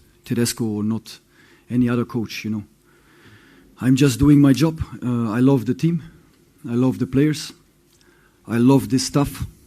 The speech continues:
with many, many Turkish, uh, guys. They, you know, you say eighty-five days. For me, it feels like I know them since eight years, to be honest. And let's also be honest, the stadium here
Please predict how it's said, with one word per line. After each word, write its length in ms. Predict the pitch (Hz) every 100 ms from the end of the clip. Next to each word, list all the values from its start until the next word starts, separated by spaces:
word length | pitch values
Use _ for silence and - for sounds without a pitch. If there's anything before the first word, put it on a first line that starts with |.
| _ 147
with 400 | 120 117 - 120
many, 260 | 123 131
many 220 | 127 127
Turkish, 500 | 123 135 139 123 -
uh, 220 | 123 117 113
guys. 540 | 120 127 120 - -
They, 560 | - 110 110 107 110 104 - _ _ -
you 100 | 113
know, 120 | 123
you 140 | 110
say 180 | 107 135
eighty-five 640 | 117 131 135 - 127 123 110
days. 240 | 143 139
For 120 | -
me, 200 | 120 135
it 80 | 131
feels 360 | - 131 127 127
like 280 | 117 110 - - _ - - -
I 100 | 113
know 200 | 127 139
them 260 | 131 131 123
since 600 | - 123 - - - - _ -
eight 240 | 135 131
years, 340 | 131 151 - - _ _ _ - -
to 100 | 117
be 100 | 120
honest. 360 | 127 135 - _ _ _ _ - - - - - - _ _ _ _ _ -
And 220 | 147 147
let's 240 | 147 143 156
also 240 | 156 160
be 160 | 139 139
honest, 320 | 143 135 -
the 100 | 127
stadium 440 | - 143 131 135
here 340 | 127 131 135